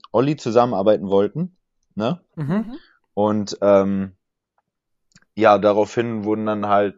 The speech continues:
Speaker 1: ein, äh, sag ich mal, ein paar Veränderungen gemacht, hin und her, dieses und jenes. Und ja, und dann kam am Ende dieses Ergebnis bei raus. Das wurde uns auch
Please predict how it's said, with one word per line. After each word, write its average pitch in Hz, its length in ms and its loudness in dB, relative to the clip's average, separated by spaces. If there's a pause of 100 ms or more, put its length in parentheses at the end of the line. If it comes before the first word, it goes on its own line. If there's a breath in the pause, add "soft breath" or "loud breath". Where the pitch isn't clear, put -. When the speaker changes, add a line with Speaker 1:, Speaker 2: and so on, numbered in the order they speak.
(120)
Speaker 1:
ein, 95 340 -8
äh, 85 480 -10
sag 101 200 -8
ich - 80 -20
mal, 90 340 -8
ein - 100 -20
paar 101 220 0
Veränderungen 131 520 -4
gemacht, 123 360 -4
hin 101 120 -10
und 101 100 -6
her, 101 220 -2
dieses 95 320 -10
und 92 100 -10
jenes. 151 460 -4 (840 soft breath)
Und 123 180 0
ja, 113 180 8
und 101 160 0
dann 113 260 2
kam 127 260 0
am 120 120 -2
Ende 113 200 -4
dieses 110 220 -6
Ergebnis 117 460 -2
bei 104 180 4
raus. 123 340 4
Das - 160 -14
wurde 123 160 -2
uns 117 160 -4
auch 107 200 -4